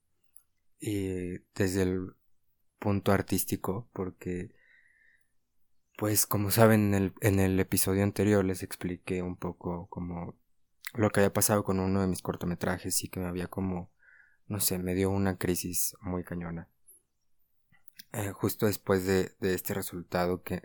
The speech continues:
que no fue como muy favorable o no era lo que yo y mi crew esperábamos, me dio un bajón emocional y entonces me empecé a cuestionar muchas cosas respecto a lo que yo hago.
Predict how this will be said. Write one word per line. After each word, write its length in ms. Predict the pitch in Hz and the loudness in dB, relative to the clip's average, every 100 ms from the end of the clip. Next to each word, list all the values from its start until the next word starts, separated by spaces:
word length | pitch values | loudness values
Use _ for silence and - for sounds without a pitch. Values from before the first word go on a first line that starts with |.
| - | -8
que 100 | 92 | -8
no 180 | 87 | -8
fue 240 | 85 - 90 | -8 -6 -6
como 200 | 92 87 | -6 -6
muy 180 | 87 90 | -6 -4
favorable 460 | 92 87 87 87 | -4 -4 -4 -6
o 60 | 87 | -4
no 120 | 90 | -4
era 120 | 92 | -2
lo 120 | 92 | -4
que 300 | - 87 85 - _ _ | -6 -12 -14 -18 _ _
yo 300 | - 95 95 92 | -8 4 6 6
y 60 | |
mi 140 | 90 87 | 4 -2
crew 220 | - 90 | -4 -6
esperábamos, 680 | - - 87 - 90 98 - _ - - _ | -6 -8 -6 -6 -8 -12 -20 _ -20 -20 _
me 100 | 98 | 0
dio 120 | 101 | 2
un 80 | 107 | 4
bajón 320 | 120 120 113 | 4 4 2
emocional 500 | 104 95 - 92 95 | 2 0 -2 -2 -2
y 60 | 95 | -2
entonces 400 | 92 90 92 - | -2 -4 -4 -2
me 60 | 101 | -2
empecé 320 | 90 90 92 | -2 -2 -4
a 20 | |
cuestionar 560 | 95 95 101 92 87 - - - - _ | -4 -2 -2 -2 -4 -6 -18 -20 -20 _
muchas 400 | 101 98 101 - | -2 0 0 0
cosas 300 | 104 98 95 | 0 0 0
respecto 640 | 90 - 92 87 - 90 | -2 -4 -6 -8 -4 -2
a 100 | 87 | 0
lo 180 | 90 85 | 0 -2
que 140 | 90 | -4
yo 140 | 85 87 | -2 -2
hago. 260 | 90 - | -4 -10